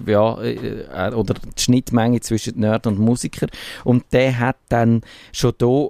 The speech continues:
einfach einen Song pro Woche, glaub ich, ein Jahr lang, äh, rausgegeben. Und das ist da natürlich noch, äh, sensationell gewesen und ein riesen Ding. A Thing a Week hat das geheissen. Und so hat man sich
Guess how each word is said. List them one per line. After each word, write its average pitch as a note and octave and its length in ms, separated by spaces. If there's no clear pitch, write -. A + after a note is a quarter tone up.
einfach A#2+ 360
einen C3+ 320
Song C3+ 400
pro B2 180
Woche, B2+ 460
glaub A#2+ 220
ich, - 120
ein G#2 60
Jahr F#2+ 240
lang, E2 380
äh, A2 440
rausgegeben. G#2 520
Und F2+ 160
das A#2+ 100
ist - 160
da A#2 100
natürlich G#2+ 440
noch, G2 200
äh, F#2+ 360
sensationell G2+ 800
gewesen A#2 240
und A2 120
ein G2+ 80
riesen G#2+ 320
Ding. A#2+ 340
A A2+ 120
Thing B2 400
a G#2 120
Week C3+ 320
hat A#2+ 200
das - 120
geheissen. G#2 520
Und A2+ 220
so G#2+ 240
hat G#2+ 160
man G#2+ 80
sich F#2+ 180